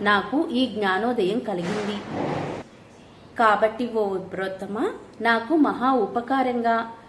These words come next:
మీరు చేసిన కార్తీక సోమవార వ్రత ఫలాన్ని ఒకటి ఇచ్చి నాకు మోక్షాన్ని కలిగించండి అని ప్రార్థిస్తున్నాను" అని వేడుకోగా, కార్తీక సోమవార వ్రతంలో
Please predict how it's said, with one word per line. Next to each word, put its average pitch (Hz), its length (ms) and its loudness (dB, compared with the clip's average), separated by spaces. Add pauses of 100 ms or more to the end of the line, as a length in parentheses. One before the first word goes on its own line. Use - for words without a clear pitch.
(140)
మీరు 311 220 6
చేసిన 294 500 2
కార్తీక 247 520 0
సోమవార 233 600 2
వ్రత 196 300 0
ఫలాన్ని 220 640 0 (300)
ఒకటి 208 320 -2
ఇచ్చి 185 480 -4 (260)
నాకు 208 360 2
మోక్షాన్ని 294 640 2
కలిగించండి 220 840 0 (280)
అని 233 160 2
ప్రార్థిస్తున్నాను" 214 1040 -4 (480)
అని 226 160 2
వేడుకోగా, 190 680 -4 (400)
కార్తీక 311 460 2
సోమవార 254 580 2
వ్రతంలో 226 640 -2